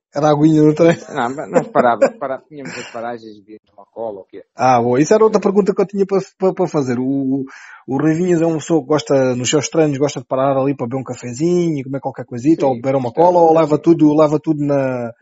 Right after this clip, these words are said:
Speaker 2: Não, não,
Speaker 1: no
Speaker 2: para,
Speaker 1: jersey
Speaker 2: para, para.
Speaker 1: e é treino só a treinar, só a treinar, não se para em lado nenhum?
Speaker 2: Não, para, para com os colegas. Agora, nesta altura, não, mas, eh, até acontecer esta, esta,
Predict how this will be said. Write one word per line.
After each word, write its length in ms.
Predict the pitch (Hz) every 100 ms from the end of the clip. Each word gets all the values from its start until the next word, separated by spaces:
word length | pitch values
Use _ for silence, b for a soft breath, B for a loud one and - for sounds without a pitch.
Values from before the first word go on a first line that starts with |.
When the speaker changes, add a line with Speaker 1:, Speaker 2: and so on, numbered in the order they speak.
| -
Speaker 2:
Não, 200 | 135 113 120
não, 100 | 131
Speaker 1:
no 60 |
Speaker 2:
para, 20 |
Speaker 1:
jersey 520 | 127 170 175 - 175 165
Speaker 2:
para, 80 |
para. 60 | 156
Speaker 1:
e 240 | 160 156
é 40 | 151
treino 260 | 156 160 147
só 200 | 151 151
a 40 |
treinar, 320 | 151 147 151 - -
só 80 |
a 20 | 143
treinar, 380 | 143 147 160
não 100 | 151
se 100 | 147
para 200 | - 147
em 60 | 143
lado 180 | 135 127
nenhum? 180 | 120 98 _ _ _ _ -
Speaker 2:
Não, 220 | 110 104
para, 220 | 104 87
para 260 | - 107 101
com 60 |
os 80 | _
colegas. 360 | - 110 117 107
Agora, 340 | 120 147 143 -
nesta 220 | 113 113
altura, 300 | 107 131 107
não, 200 | 101 98
mas, 240 | 95 95
eh, 180 | 98 92 90 90 _ _
até 160 | _ 107
acontecer 400 | 104 104 - 104
esta, 220 | 104 -
esta, 520 | 98 104 _ 98 95